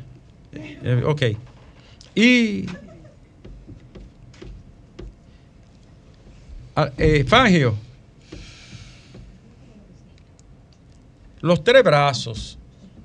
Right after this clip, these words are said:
los tres brazos y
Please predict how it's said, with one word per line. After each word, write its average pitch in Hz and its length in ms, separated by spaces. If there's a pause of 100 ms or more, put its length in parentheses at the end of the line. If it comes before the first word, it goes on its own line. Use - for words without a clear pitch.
(1000)
los 160 220
tres 208 200
brazos 196 600 (1120)
y 165 640